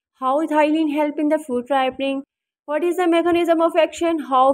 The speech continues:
food ripens in the presence of the ethylene? First of all, यहाँ पे हम देखते हैं कि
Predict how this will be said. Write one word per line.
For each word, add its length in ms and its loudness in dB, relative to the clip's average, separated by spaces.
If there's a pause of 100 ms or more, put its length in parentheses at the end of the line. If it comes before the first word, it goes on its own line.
(120)
food 280 -4
ripens 600 -2
in 100 -2
the 100 -4
presence 360 -4
of 60 -14
the 140 -4
ethylene? 480 -2 (1080)
First 340 0
of 160 2
all, 140 2
यहाँ 220 -2
पे 120 0
हम 160 0
देखते 220 0
हैं 120 0
कि 140 2